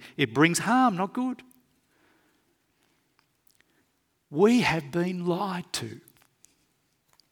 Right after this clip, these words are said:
You have been lied to for years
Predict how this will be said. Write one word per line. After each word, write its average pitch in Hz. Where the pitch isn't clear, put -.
You 220
have 107
been 151
lied 170
to -
for 131
years 139